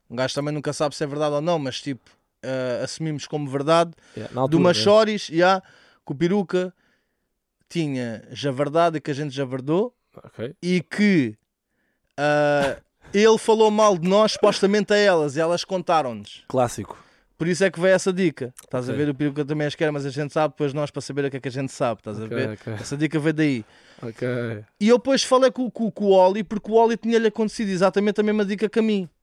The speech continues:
Speaker 1: Estás a
Speaker 2: Ok.
Speaker 1: ver? E eu até disse, "Olha, eu tenho aquela cena do, uh, não faz isso." Eu tinha isso na minha letra, era eu que ia dizer isso.
Speaker 2: Ok.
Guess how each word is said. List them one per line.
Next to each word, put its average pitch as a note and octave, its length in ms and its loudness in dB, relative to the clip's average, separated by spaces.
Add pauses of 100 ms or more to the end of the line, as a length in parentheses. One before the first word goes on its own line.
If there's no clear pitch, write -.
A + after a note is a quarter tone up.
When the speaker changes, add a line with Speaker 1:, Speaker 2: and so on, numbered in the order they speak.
(100)
Speaker 1:
Estás C3 240 -6
a A#2 40 -4
Speaker 2:
Ok. B2 80 -6
Speaker 1:
ver? D#3 200 -6 (720)
E F3+ 100 -2
eu G#3 60 10
até G#3+ 200 4
disse, A3+ 240 0
"Olha, F3 140 4
eu D3 40 -2
tenho E3+ 260 -2 (200)
aquela A3+ 320 2
cena G#3 240 0
do, F3 420 0
uh, A#3+ 300 -2
não F#3+ 160 0
faz F3+ 220 2
isso." - 360 -8
Eu F#3 100 0
tinha A#3+ 220 0
isso B3 240 -2
na B3 60 2
minha B3+ 180 4
letra, A3+ 320 -2
era F3 160 4
eu B3 160 6
que G#3+ 120 0
ia F3+ 60 4
dizer D#3+ 220 0
isso. - 320 -4
Speaker 2:
Ok. B2+ 180 -4